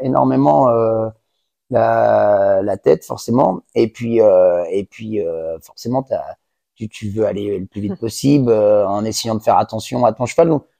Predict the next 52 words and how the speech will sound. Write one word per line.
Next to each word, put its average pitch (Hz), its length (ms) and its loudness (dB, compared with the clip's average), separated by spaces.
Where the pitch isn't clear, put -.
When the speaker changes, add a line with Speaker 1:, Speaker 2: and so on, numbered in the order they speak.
Speaker 1:
ouais, 139 120 4
c'est 135 180 0
des 127 140 6
réflexes, 135 520 2
euh, 123 480 2
Speaker 2:
Assez 196 260 -10
Speaker 1:
c'est, - 120 -2
c'est - 60 0
Speaker 2:
similaires. 185 240 0
Speaker 1:
très 165 180 4
important 131 400 -2
parce 117 200 0
que, 117 680 6
parce 117 180 2
que 120 520 4
tu, 110 880 -2
tu 113 120 -6
fais 123 160 2
corps 131 180 4
avec 123 160 4
ton 123 140 -2
cheval 135 260 2
dès 123 100 0
le 117 60 -2
début 139 320 4
et, 117 560 4
et 123 80 2
ouais, 170 220 6
moi, 131 140 -2
j'ai, 110 420 -12
j'ai 110 160 -20
pris - 160 -18
beaucoup 120 180 -18
de 123 60 -20
plaisir 127 340 -6
à 120 60 -4
faire - 180 -16
du 107 80 -20
concours, - 300 -20
c'est - 100 -20
sûr. - 80 -20
Speaker 2:
Et 214 140 -4
enfin, 262 240 -2
qu'est-ce 262 180 -4
que 233 80 -6
tu - 160 -8
dirais, 214 400 -2
du 202 120 -4
coup, 220 120 -8
à 214 60 -2
un 190 180 -2
néophyte 214 720 -4